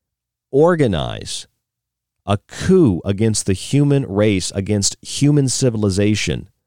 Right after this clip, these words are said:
H-, how do they, they, they, they organize this? That's the global conspiracy.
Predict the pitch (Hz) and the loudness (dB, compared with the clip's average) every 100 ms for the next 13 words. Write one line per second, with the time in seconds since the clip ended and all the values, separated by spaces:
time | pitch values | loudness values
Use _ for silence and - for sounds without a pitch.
0 | _ _ _ _ _ _ _ _ _ _ | _ _ _ _ _ _ _ _ _ _
1 | _ _ _ _ - - - 190 202 165 | _ _ _ _ -10 -6 -2 0 2 2
2 | 131 117 110 110 101 110 104 92 101 95 | 2 0 0 0 0 0 0 0 0 -2
3 | - 127 170 156 107 78 78 73 76 52 | -2 0 0 2 0 -2 -4 -4 -6 -6
4 | - - - _ _ _ _ _ _ _ | -8 -12 -14 _ _ _ _ _ _ _
5 | _ _ _ _ _ _ _ _ _ _ | _ _ _ _ _ _ _ _ _ _
6 | _ _ _ _ _ _ _ _ _ _ | _ _ _ _ _ _ _ _ _ _
7 | _ _ - 110 127 - - 95 92 87 | _ _ -2 0 0 -4 -6 -2 0 0
8 | 95 - 101 - 131 120 - - | -2 -4 -6 0 2 2 0 -8